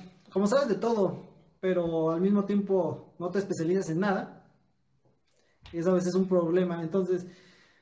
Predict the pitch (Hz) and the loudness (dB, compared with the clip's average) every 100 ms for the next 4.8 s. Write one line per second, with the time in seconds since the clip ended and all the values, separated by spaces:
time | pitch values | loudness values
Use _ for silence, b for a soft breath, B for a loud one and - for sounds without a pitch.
0 | B B B _ _ _ - _ _ - | B B B _ _ _ -20 _ _ 0
1 | 262 262 262 277 277 277 269 - 196 214 | 0 2 2 2 2 -2 -4 2 4 4
2 | 233 226 - - 190 190 196 202 240 240 | 4 2 -4 -2 0 2 0 -2 -2 -2
3 | 214 220 226 233 202 180 170 - 208 226 | -4 -2 -2 0 0 -2 -4 -4 -2 -2
4 | 226 254 - 185 208 302 - - | -2 -4 -2 0 2 0 -4 -16